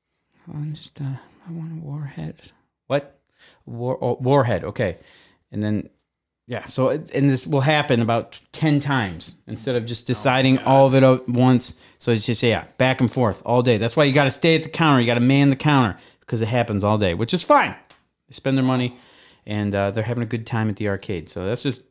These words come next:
Speaker 1: you know, dealing with the kids. It's, it's part of the gig. Um,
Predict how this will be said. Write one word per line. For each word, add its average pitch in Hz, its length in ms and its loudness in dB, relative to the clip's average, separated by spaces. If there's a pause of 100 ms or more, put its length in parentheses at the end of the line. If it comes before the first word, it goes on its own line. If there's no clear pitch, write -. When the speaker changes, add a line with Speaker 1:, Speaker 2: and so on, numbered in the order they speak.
Speaker 1:
you 139 160 -6
know, 113 80 -2
dealing 131 240 0
with 123 80 -6
the - 80 -18
kids. 113 360 -6 (120)
It's, - 300 -12 (500)
it's 254 120 -10
part 143 240 2
of 113 60 -2
the 113 80 -8
gig. - 360 -12 (600)
Um, 110 500 0